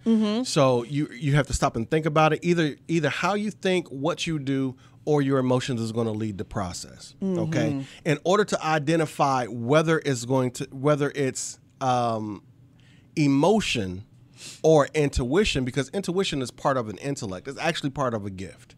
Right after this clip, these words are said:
Speaker 1: Right.
Speaker 2: If, if I'm not gonna, if, to, to be honest, it's actually a part of a gift. We know when something's wrong, something just doesn't feel right.
Speaker 1: Right.
Speaker 2: But if something doesn't feel right too often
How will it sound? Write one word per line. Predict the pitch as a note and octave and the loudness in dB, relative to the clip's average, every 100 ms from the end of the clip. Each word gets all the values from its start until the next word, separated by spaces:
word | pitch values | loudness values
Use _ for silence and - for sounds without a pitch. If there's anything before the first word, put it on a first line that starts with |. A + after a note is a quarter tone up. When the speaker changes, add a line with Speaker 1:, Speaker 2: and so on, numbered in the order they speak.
| - | -8
Speaker 1:
Right. | D#3 D#3 C#3 | 0 2 2
Speaker 2:
If, | E3+ B2+ B2 | 0 0 -2
if | B2 | -2
I'm | C3 A#2+ | 0 0
not | A2+ | 0
gonna, | A2 A2+ | -2 -2
if, | B2 - - - | -4 -6 -14 -6
to, | C#3 A2+ | -6 -4
to | - A#2+ | -8 -6
be | A#2 | -6
honest, | F2+ A#2+ G#2 F#2+ | -4 -4 -4 -8
it's | G#2 | -6
actually | B2 C#3 B2+ | -6 -4 -6
a | |
part | - B2 | -2 0
of | A2 | 0
a | A2 | -4
gift. | G#2+ | -4
We | A2 D#3+ | 0 2
know | D3+ C#3+ | 4 2
when | C3 | 0
something's | - C3+ G#2+ G2+ | -4 -6 -6 -6
wrong, | B2 C3 G#2+ - - | -2 0 -2 -8 -20
something | - D3 B2+ | -8 -6 -4
just | A#2+ A2+ | -4 -2
doesn't | A#2 G2+ | -2 -4
feel | F#2+ - C#3 | -6 -2 0
right. | G#2+ E2 - - | 0 -4 -12 -4
Speaker 1:
Right. | C4+ F#4 C#3+ - - | -2 -2 -4 -8 -12
Speaker 2:
But | A#2+ E3 E3+ | 0 2 2
if | C#3 | -2
something | - - A3+ A#3 G3+ F#3 D3+ | -2 -4 -4 -4 -4 -4 0
doesn't | C#3+ D3+ C3 | 0 0 -2
feel | A#2 - E3 C#3+ | -8 -2 0 0
right | A2+ F#2 F2+ - _ - - - | 0 -4 -8 -16 _ -20 -20 -8
too | - B3+ A#3+ | -2 2 2
often | F#3 F#3+ - - C2+ | 2 0 -2 -10 -12